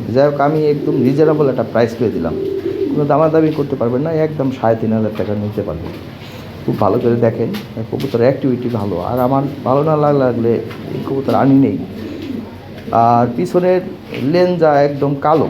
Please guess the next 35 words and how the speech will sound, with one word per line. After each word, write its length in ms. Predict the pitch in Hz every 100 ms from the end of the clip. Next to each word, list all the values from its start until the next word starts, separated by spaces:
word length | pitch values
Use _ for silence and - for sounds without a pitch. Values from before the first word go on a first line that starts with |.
| -
কোনো 120 | 135 160
মিসমার্ক 380 | 165 - 135 -
নাই, 120 | 95 90 131
একদম 240 | 147 139 127 -
ফ্রেশ 200 | 131 131 101
মার্কিং, 280 | 82 80 104 160
হ্যাঁ, 160 | 175 107 110 - -
খুব 120 | - 101
ভালো 160 | 98 123
কবুতর। 340 | 120 101 78 71 - - - - - - - - - - - - - - 127
এ 20 | 120
ডিম 140 | 143 143
পারবে, 180 | 127 107 131
already 320 | 143 151 151 143
ডিমের 220 | 160 156
উপর 120 | 139 135
চলে 160 | 160 151 117
আসছে, 220 | - 92 92 - - - - -
হ্যাঁ, 160 | 160 147 120 95 92
ভালো 120 | 101 110
করে 120 | 107
দেখাই 200 | 104 98 95
দিই। 120 | 90 -
ঠোঁট 220 | 123 127 135
ও 20 | -
চোখের 240 | 123 120 104
গিয়ার 180 | 107 98 92
দেখেন, 220 | 82 80 - - - 92
বুঝতে 220 | 101 - 110
পারবেন। 200 | 101 95 104
যারা 120 | 107 113
রেসার 240 | 120 131 127
পারেন 180 | 135 120
একদম 220 | 113 120 131 127
কাছেতে 300 | 120 113